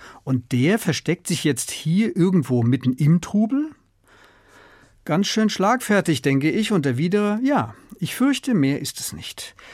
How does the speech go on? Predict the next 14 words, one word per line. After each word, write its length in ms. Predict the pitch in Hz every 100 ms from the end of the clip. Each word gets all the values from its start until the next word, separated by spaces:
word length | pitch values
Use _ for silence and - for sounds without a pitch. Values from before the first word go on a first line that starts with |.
| - - -
Jedenfalls 600 | 151 262 269 185 185 -
dürfen 300 | 180 170 165
Sie 120 | 135
hier 200 | 135 160
nicht 240 | 165 208 -
allabendlich 760 | 151 175 127 156 156 151 147
um 140 | 131 135
achtzehn 420 | 135 - 135 131
Uhr 280 | 175 180 151
den 180 | 139
großen 500 | 127 127 175 180 180
christlichen 560 | 135 - 170 - 156 180
Urknall 460 | 233 277 214 165 131
erwarten, 540 | 120 117 120 131